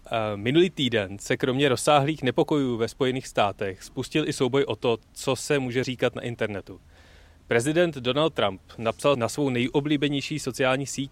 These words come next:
Twitter, že volební hlasování na dálku povede k podvodům.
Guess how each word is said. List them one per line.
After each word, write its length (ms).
Twitter, 480
že 180
volební 460
hlasování 600
na 80
dálku 380
povede 360
k 60
podvodům. 500